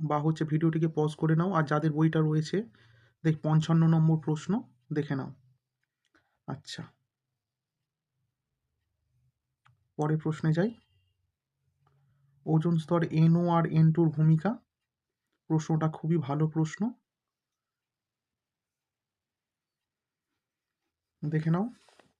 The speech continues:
অনেক ছাত্রছাত্রী আছো যারা আমার চ্যানেলটিকে কিন্তু এখনো সাবস্ক্রাইব করোনি, সাবস্ক্রাইব করে দাও। থ্রি পয়েন্ট ওয়ানের অথবা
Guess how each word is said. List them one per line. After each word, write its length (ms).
অনেক 360
ছাত্রছাত্রী 720
আছো 240
যারা 360
আমার 240
চ্যানেলটিকে 600
কিন্তু 440
এখনো 320
সাবস্ক্রাইব 720
করোনি, 400
সাবস্ক্রাইব 640
করে 240
দাও। 200
থ্রি 200
পয়েন্ট 320
ওয়ানের 280
অথবা 340